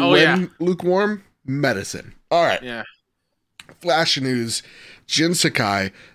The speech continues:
Speaker 2: the ghost, infiltrates Fall Guys in the upcoming season six. Jump in on November thirtieth on PlayStation four and P S five.
Speaker 1: Hell yeah.
Speaker 2: Dope.
Speaker 1: Costume looks real cool.
Speaker 2: I am buying that.
Speaker 1: Has the mask and everything.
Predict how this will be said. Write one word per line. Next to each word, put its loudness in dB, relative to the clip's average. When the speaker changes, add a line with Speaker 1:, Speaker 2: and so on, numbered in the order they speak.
Speaker 2:
the 0
ghost, -2
infiltrates 0
Fall 0
Guys -2
in -4
the -6
upcoming 0
season -2
six. -6
Jump -4
in 0
on -2
November -6
thirtieth -8
on -10
PlayStation -6
four -6
and -10
P -6
S -6
five. -12
Speaker 1:
Hell -4
yeah. -10
Speaker 2:
Dope. -14
Speaker 1:
Costume -2
looks -10
real -12
cool. -18
Speaker 2:
I 0
am -4
buying -6
that. -10
Speaker 1:
Has -2
the -2
mask -6
and -8
everything. -14